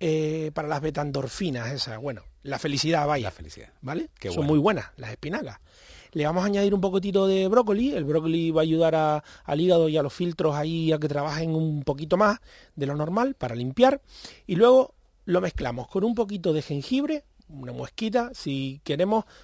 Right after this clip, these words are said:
Speaker 1: la echamos directamente sin pelar. No hay ningún tipo de problema. Le ponemos una manzanita verde
Speaker 2: Ujú.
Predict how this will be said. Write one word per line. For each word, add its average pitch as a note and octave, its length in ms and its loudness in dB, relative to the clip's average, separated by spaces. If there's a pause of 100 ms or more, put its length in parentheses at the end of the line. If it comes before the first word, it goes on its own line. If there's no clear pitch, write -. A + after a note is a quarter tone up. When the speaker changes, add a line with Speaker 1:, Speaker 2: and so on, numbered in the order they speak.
(140)
Speaker 1:
la C#3 580 -4
echamos G3 320 0
directamente F#3+ 520 -2
sin E3 180 -4
pelar. A#2 440 -8
No D3+ 80 -4
hay D3 80 -2
ningún B2+ 320 -4
tipo A#2 460 -12 (100)
de C3 180 -10
problema. A2 420 -8 (600)
Le E3+ 200 2
ponemos D3 400 -2
una G#3 160 2
manzanita E3+ 540 -2
verde C4 360 0 (260)
Speaker 2:
Ujú. G2+ 280 -18